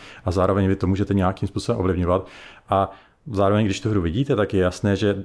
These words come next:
ji musel někdo vytvořit, takže vlastně by mělo být možná vytvořit třeba jinou hru.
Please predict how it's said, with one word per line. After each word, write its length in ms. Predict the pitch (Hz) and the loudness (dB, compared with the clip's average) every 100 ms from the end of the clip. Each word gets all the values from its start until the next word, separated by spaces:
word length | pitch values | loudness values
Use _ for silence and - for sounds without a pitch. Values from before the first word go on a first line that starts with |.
| - | -6
ji 180 | 107 98 | 0 2
musel 260 | 101 - 98 | 0 0 0
někdo 180 | 101 | 0
vytvořit, 420 | 95 - 156 156 104 | 0 0 0 0 0
takže 200 | 90 92 | -2 0
vlastně 280 | 92 - | -2 -2
by 100 | 95 | -2
mělo 180 | 95 95 | 0 0
být 140 | 95 92 | 0 -2
možná 260 | 90 95 | -2 0
vytvořit 440 | 92 - 95 95 - | -2 -2 -2 -4 -8
třeba 280 | - 92 92 | -8 -4 0
jinou 300 | 98 139 151 | 0 2 0
hru. 260 | 131 85 | 0 -2